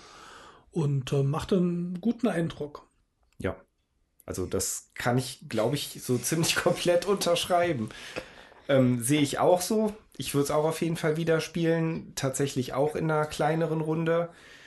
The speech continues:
Speaker 2: Ähm, ich weiß nicht, vielleicht easy to learn, hard to master. Ich kann das noch nicht
Speaker 1: Mhm.
Speaker 2: einschätzen, aber das sagt man Warcraft drei nach und vielleicht trifft das auch hierzu. Ähm,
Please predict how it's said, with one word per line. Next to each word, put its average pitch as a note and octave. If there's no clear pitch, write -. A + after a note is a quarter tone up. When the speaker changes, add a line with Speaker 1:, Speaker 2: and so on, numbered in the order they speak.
Speaker 2:
Ähm, A#2+
ich B2+
weiß D#3+
nicht, A2+
vielleicht C3
easy E3+
to -
learn, D3
hard D3
to D#3
master. D3
Ich C3
kann D#3
das D#3+
noch D3+
nicht C#3
Speaker 1:
Mhm. D3
Speaker 2:
einschätzen, F3+
aber C#3+
das C#3
sagt C3
man C#3+
Warcraft C#3
drei B2+
nach F3
und C#3+
vielleicht C3+
trifft -
das C3+
auch C3+
hierzu. G3
Ähm, C3+